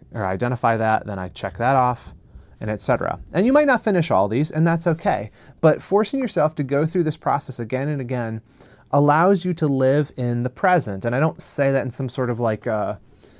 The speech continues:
I don't know, goofy, like, spiritual way or something. I just mean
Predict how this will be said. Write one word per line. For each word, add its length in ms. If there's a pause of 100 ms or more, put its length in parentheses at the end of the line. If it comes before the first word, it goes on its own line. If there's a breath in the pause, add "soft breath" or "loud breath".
(920 soft breath)
I 80
don't 100
know, 120
goofy, 400
like, 160 (340 loud breath)
spiritual 440
way 140
or 100
something. 440
I 80
just 240
mean 340